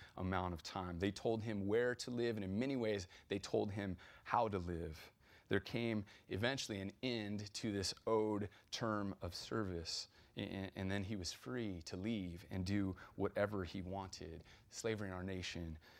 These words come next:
uh, clearly was not like that. So, so we can't read, uh, our country's history into this. Today, Peter gives us an example of, uh, uh, of, of a servant slave that's being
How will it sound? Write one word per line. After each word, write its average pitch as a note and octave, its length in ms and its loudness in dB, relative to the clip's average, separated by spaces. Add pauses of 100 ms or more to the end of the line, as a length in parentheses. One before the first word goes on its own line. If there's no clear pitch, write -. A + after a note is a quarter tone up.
(240)
uh, - 40 0 (120)
clearly G2+ 280 4
was E2 120 -2
not F#2 380 0
like E2+ 220 2
that. F2 260 0
So, F#2+ 200 4 (200)
so - 100 0
we G2 80 2
can't G#2+ 260 -2
read, G#2+ 600 2 (280)
uh, F#2 360 -4
our A2 160 2
country's G2+ 400 -4
history F#2+ 560 0
into G2 320 0
this. E2 500 -6 (880)
Today, G#2+ 300 4
Peter G2+ 280 2
gives F#2 300 2
us - 140 -4
an F#2 80 -2
example F#2 580 -2
of, E2+ 140 -8 (240)
uh, G2 220 2
uh, - 20 0 (120)
of, F#2 240 0 (680)
of F#2+ 100 4
a F2+ 60 2
servant A2+ 440 2
slave G2+ 380 2
that's F2+ 140 -2
being G2+ 440 0